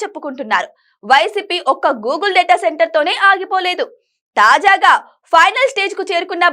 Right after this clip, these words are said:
భోగాపురం ఇంటర్నేషనల్ ఎయిర్‌పోర్ట్ విషయంలోనూ వైసీపీది ఇదే డ్రామా నడుస్తుంది. నిజానికి భోగాపురం ఇంటర్నేషనల్ ఎయిర్‌పోర్ట్ కు చంద్రబాబు రెండు వేల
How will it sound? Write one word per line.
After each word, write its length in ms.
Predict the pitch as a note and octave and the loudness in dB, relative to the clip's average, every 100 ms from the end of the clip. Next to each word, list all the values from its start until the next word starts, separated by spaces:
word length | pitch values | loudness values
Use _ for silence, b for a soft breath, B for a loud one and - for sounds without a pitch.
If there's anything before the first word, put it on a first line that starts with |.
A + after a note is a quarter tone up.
| A3+ | 2
భోగాపురం 540 | D4 F#4+ G4+ F#4+ F4+ E4 C4 | 4 6 4 4 0 0 -4
ఇంటర్నేషనల్ 580 | F#4 G4 F#4+ F#4+ F4+ - G3 | -4 -2 -2 0 0 0 -8
ఎయిర్‌పోర్ట్ 400 | A3 - F4+ F4+ | -8 0 0 0
విషయంలోనూ 500 | E4 E4+ D4+ D#4 D#4+ D#4+ b b - A#3+ | -8 -8 -2 -2 0 -2 b b -4 2
వైసీపీది 640 | D#4 A#4 G#4+ G4 F#4 E4 D#4+ E4+ G#3+ | 2 2 -4 -4 -4 -4 -4 -6 -8
ఇదే 200 | G#3 A3+ E4+ | -4 0 0
డ్రామా 260 | F#4 D#4+ E4 D#4 | 2 2 2 -2
నడుస్తుంది. 480 | E4 - C#4+ A#3 - _ _ _ _ | -4 -6 -6 -6 -12 _ _ _ _
నిజానికి 540 | C4+ E4+ G#4+ A4 F4+ F#4 C4+ | -8 0 0 0 -4 -10 0
భోగాపురం 560 | C4+ F4+ G4 F#4+ F4+ F4 B3+ | 2 4 4 2 0 -2 -4
ఇంటర్నేషనల్ 560 | C#4+ F#4 F4+ F#4 F#4 E4 G3+ | -6 -4 -4 -6 -8 -8 -8
ఎయిర్‌పోర్ట్ 380 | G#3 G#3+ D#4 D#4+ | -6 -2 -4 -4
కు 80 | D4 D4+ b b _ | -8 -8 b b _
చంద్రబాబు 480 | B3+ A#3 C4 C4+ C#4+ B4 | -4 -2 2 2 2 0
రెండు 160 | D4+ D#4+ | 0 2
వేల 100 | F#4 | 2